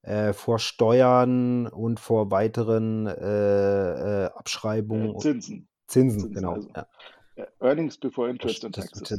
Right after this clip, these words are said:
Speaker 1: ist genau, ebit, genau, ja. Okay,
Speaker 2: Genau.
Speaker 1: dann, jetzt habt ihr, jetzt haben wir ein ebit von zehn, na, sagen wir fünf Millionen und dann wird ein Vielfaches des ebit her, hergenommen. Und ein wie viel Vielfaches könnte man, wäre?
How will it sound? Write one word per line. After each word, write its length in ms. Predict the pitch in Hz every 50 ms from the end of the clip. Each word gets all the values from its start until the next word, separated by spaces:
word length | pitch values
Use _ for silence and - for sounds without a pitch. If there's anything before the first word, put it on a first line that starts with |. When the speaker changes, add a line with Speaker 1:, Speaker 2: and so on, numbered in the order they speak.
| 95 -
Speaker 1:
ist 100 | - -
genau, 280 | - - 95 82 78 -
ebit, 360 | - 82 82 85 - - _
genau, 240 | - - - - - -
ja. 120 | - 160 - _ _ _ - - - - _ _ _
Okay, 280 | - 117 - 131 127 120
Speaker 2:
Genau. 320 | 120 117 113 127 151 156 - -
Speaker 1:
dann, 140 | 127 110
jetzt 180 | 95 127 120 -
habt 240 | 131 143 147 - -
ihr, 160 | 151 147 143
jetzt 220 | 131 117 - -
haben 100 | - 139
wir 80 | 147 139
ein 140 | 131 127 -
ebit 340 | - 131 147 151 165 160 -
von 300 | - - 127 117 110 -
zehn, 420 | - - 127 120 117 120 110 104
na, 220 | 113 113 135 143
sagen 120 | 131 131 131
wir 120 | 120 117
fünf 320 | - - 196 208 208 - -
Millionen 560 | 147 131 123 123 135 156 185 202 208 214 208 - - - - - - -
und 220 | 123 127 123 113
dann 340 | 123 131 143 160 165 156 139
wird 220 | 147 151 - -
ein 160 | - 131 127
Vielfaches 580 | 117 - - 165 165 - 165 151 139 147 139 -
des 200 | - 131 117 -
ebit 420 | - 123 127 131 139 135 - -
her, 180 | 131 123 123 120
hergenommen. 680 | 113 107 101 120 120 117 98 127 120 117 117 110 107 95
Und 120 | 92 -
ein 240 | - 98 107 110 113
wie 80 | 135
viel 240 | 135 - 165 147 139
Vielfaches 760 | 135 - - 139 135 127 - - 117 117 127 113 113 - - _ _ _ _ _ _ _
könnte 300 | - - 135 131 127 135
man, 340 | 120 123 117 120 117 113 110
wäre? 340 | 117 117 117 123 127 113